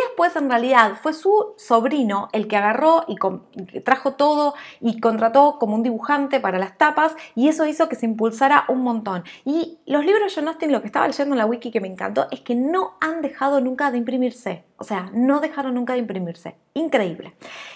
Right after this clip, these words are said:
Este no es el segundo li-, es el segundo libro, ya tiene seis novelas conocidas, cuatro la escribió en vida, dos se publicaron después de muerta. Este es el segundo. El primero es Sensatez y Sentimientos, después viene Orgullo y Prejuicio, me gustan mucho sus nombres,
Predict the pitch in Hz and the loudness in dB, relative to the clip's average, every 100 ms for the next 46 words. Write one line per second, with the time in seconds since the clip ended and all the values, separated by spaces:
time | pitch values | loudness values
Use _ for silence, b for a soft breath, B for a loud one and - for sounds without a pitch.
0 | - 427 403 370 427 415 - - 285 277 | 2 2 4 2 2 0 -2 2 2 0
1 | 247 233 262 247 233 220 - 247 302 247 | 0 2 2 2 2 0 -2 -2 -2 -2
2 | 254 302 269 214 208 196 214 220 220 233 | 0 2 2 2 2 0 0 -2 -4 -4
3 | b b b b _ _ _ - 359 339 | b b b b _ _ _ 2 2 4
4 | 269 262 254 214 214 311 330 330 B B | 4 4 0 -4 -2 2 2 0 B B
5 | _ 330 339 339 330 330 226 220 - 220 | _ 8 8 8 2 2 -2 -4 -4 2
6 | 233 226 247 269 311 311 302 220 285 294 | 2 2 0 2 4 4 2 0 0 0
7 | - 233 214 220 226 240 240 202 202 190 | -8 -8 -6 -4 -2 -2 -4 -6 -6 -6
8 | 185 170 156 - - - B B B B | -6 -6 -8 -10 -16 -18 B B B B
9 | _ - 440 - 415 415 - 311 294 294 | _ 0 0 0 0 2 2 0 2 4
10 | 247 190 185 - 214 247 311 320 320 247 | 4 2 -2 0 0 2 4 4 2 0
11 | 214 269 262 233 240 415 415 - 403 - | 0 0 -2 -4 -4 -4 -6 -2 -4 -4
12 | - 202 208 196 190 185 - 190 185 226 | -8 -6 -4 -4 -6 -6 -2 -2 -2 -4
13 | 311 311 370 320 311 269 269 254 240 240 | -4 0 0 0 -2 -4 -4 -8 -8 -8
14 | 269 311 311 311 | -6 -4 -2 -4